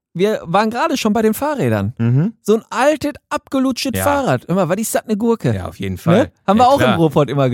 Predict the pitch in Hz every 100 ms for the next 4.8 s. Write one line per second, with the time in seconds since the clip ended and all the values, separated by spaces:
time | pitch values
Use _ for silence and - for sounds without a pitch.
0 | 110 113 117 143 95 - _ - - 151
1 | 151 131 - 147 180 294 - 381 202 135
2 | 120 117 120 139 214 160 156 294 - 311
3 | 247 208 240 240 208 175 170 190 220 196
4 | - 202 190 170 208 320 151